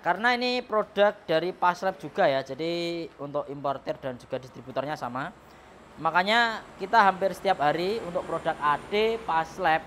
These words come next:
ini kita masuk. Besok yang mau datang ini untuk Paslab Heritage dua puluh empat dan juga enam belas. Jadi buat teman-teman yang kemarin nyari mixer Paslab Heritage dua, eh, enam belas dan juga dua puluh empat,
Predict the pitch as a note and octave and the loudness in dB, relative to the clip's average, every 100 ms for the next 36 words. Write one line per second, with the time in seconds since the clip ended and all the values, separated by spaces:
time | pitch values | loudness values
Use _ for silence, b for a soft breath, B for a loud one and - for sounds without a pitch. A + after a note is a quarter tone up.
0 | C#3+ E3 F#3+ F3 E3 F3+ F3+ F3 D#3+ D#3 | -8 -8 -8 -8 -6 0 0 0 -4 -2
1 | E3 - - - - - - F#3 F#3 C#4 | -6 -6 -18 -20 -20 -18 -6 -4 2 4
2 | B3 A3+ A3+ A3+ A3 E3+ D3+ E3+ D#3+ F#3+ | 4 4 2 -2 0 0 0 0 -2 -4
3 | F#3 F#3+ A3+ A3+ F#3 F3+ C4+ F3 E3 - | -12 -8 -8 -8 -8 -8 -6 -4 -4 -6
4 | - C3+ D3 - F3 - D3 C#3 C3 C#3 | -6 -4 -4 -6 -10 -10 -4 -4 0 0
5 | A#2+ - C#3 C#3 C3+ C3 D3+ D3 C#3+ C#3 | 0 -4 -8 -8 -10 -6 -4 -4 -8 -4
6 | C#3+ A#2+ - C3 A#3 A3 E3+ D#3+ E3 B3+ | -2 -2 -6 -6 -4 -4 -8 -8 -4 -4
7 | C#4 B B B E3+ F#3+ G#3 G#3 G#3 G#3 | -6 B B B 4 4 4 -2 0 0
8 | A3 A3 G3+ G#3+ G#3+ G#3 - A3 - - | 0 0 -2 -2 -4 -6 -6 -4 -4 -2
9 | F#3 - G#3 A#3 - - E3+ F3 - G3+ | -4 -2 -4 -4 -4 -4 0 0 -2 -2
10 | G#3 - - - F3+ F3+ - E3 F3 F3+ | -2 -6 -18 -8 0 2 2 2 2 0
11 | E3+ D3 D3+ G3 - C#3+ C#3 C3+ D3+ G3+ | -4 0 0 0 -4 -10 -8 -6 -2 -2
12 | - G3 E3+ | 2 2 2